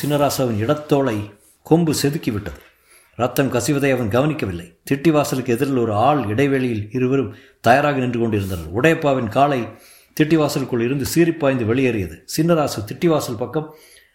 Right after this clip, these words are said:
மலுச்சென குதித்தான். காளை திரும்பி உலு-, திரும்பி உலுக்கி, உலுப்பியதில் களத்தில் விழுந்த கிழவனை கவிழ்ந்த தலையோடு நோக்கி வந்த வேகத்தில் குத்தியது. எத்தனையோ ஜல்லிக்கட்டில் எவ்வளவோ காளைகளை அணைந்த தழும்புகளை கொண்ட இரு கைகளும்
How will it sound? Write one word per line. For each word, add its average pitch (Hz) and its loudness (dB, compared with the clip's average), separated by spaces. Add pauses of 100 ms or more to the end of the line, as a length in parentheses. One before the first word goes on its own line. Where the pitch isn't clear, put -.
(180)
மலுச்சென 160 2
குதித்தான். 101 -8 (760)
காளை 156 4
திரும்பி 147 -2
உலு-, 131 0
திரும்பி 160 0 (140)
உலுக்கி, 123 -4 (380)
உலுப்பியதில் 135 0
களத்தில் 135 0
விழுந்த 127 -4
கிழவனை 139 -2
கவிழ்ந்த 156 0 (460)
தலையோடு 151 2
நோக்கி 135 -2
வந்த 135 0
வேகத்தில் 143 -2
குத்தியது. 143 -2 (220)
எத்தனையோ 107 -2 (120)
ஜல்லிக்கட்டில் 123 -2
எவ்வளவோ 123 2
காளைகளை 127 2
அணைந்த 123 -2
தழும்புகளை 127 0
கொண்ட 123 -2
இரு 127 2
கைகளும் 147 0